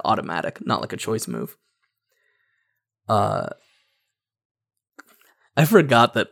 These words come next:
all of the move names were from Wolverine, <laughs> and most of them were <laughs> from Wolverine movies.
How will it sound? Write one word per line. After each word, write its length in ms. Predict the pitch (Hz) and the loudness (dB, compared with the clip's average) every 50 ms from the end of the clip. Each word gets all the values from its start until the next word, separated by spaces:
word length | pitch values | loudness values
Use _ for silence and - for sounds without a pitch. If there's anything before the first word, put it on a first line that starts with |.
| _ _ _ | _ _ _
all 260 | - 120 120 117 117 123 | 4 4 6 6 4 0
of 100 | 123 120 | 0 0
the 80 | 123 | 0
move 320 | 117 113 107 107 104 110 120 | 0 0 0 -2 -2 -2 0
names 400 | 117 113 117 120 123 120 123 123 | 2 2 2 2 0 0 0 0
were 180 | 117 110 107 | 0 0 -2
from 520 | - - 120 113 110 110 107 107 107 113 - - _ - | -2 0 2 2 2 2 0 0 -2 -4 -6 -10 _ -4
Wolverine, 560 | 117 107 107 107 110 120 131 139 147 160 170 _ _ _ _ - - | 0 2 2 4 4 4 4 4 2 0 -2 _ _ _ _ -20 -20
<laughs> 280 | - - - - - - | -20 -20 -20 -6 -2 2
and 240 | - 170 180 170 | 4 4 4 6
most 240 | 156 139 139 139 135 | 8 8 6 6 6
of 100 | 175 151 | 4 0
them 140 | 160 160 151 | 0 4 6
were 100 | 151 175 | 6 6
<laughs> 20 | |
from 500 | - 160 147 - 160 151 - 214 185 170 | 6 4 2 2 4 4 4 4 4 4
Wolverine 480 | 147 151 139 131 160 139 143 139 143 127 | 2 2 2 2 4 4 4 2 0 -2
movies. 560 | 117 113 117 117 127 143 147 180 208 - - | -2 -4 -2 0 2 2 2 2 0 -2 -6